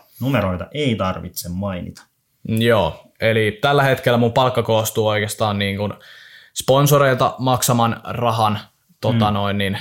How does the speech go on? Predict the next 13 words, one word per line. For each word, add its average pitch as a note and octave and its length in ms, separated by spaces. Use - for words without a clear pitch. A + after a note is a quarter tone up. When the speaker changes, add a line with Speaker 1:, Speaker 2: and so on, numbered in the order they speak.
Speaker 2:
ansiolla A#2+ 500
sitten, A#2 560
ö, A2+ 160
kilpailutulot, A#2+ 800
sitten, G#2+ 580
no A#2 120
siis A2+ 200
nykyään A2+ 380
tulee G#2+ 160
myöskin G#2 400
tota F#2+ 260
YouTuben D3+ 400
puolelta A#2 420